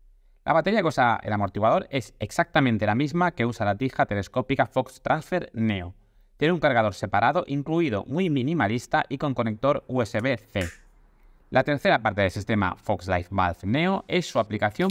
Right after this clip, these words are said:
para móviles. Con ella podemos llevar a cabo el proceso de emparejamiento de los componentes. Es un proceso rapidísimo, intuitivo y súper simple,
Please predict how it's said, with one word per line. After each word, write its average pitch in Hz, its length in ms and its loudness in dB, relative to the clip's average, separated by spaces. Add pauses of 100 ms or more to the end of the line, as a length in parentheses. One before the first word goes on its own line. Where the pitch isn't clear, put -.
para 156 180 4
móviles. 98 640 -4
Con 151 140 2
ella 196 160 2
podemos 120 260 0
llevar 95 200 2
a 92 60 0
cabo 117 380 2
el 104 120 -4
proceso 95 360 -6
de 110 60 2
emparejamiento 101 680 0
de 151 60 0
los 135 120 -4
componentes. 107 720 -2 (500)
Es 156 100 0
un 196 60 0
proceso 170 460 0
rapidísimo, 117 760 -2 (100)
intuitivo 139 680 0
y - 60 -8
súper 185 380 -2
simple, 90 480 -4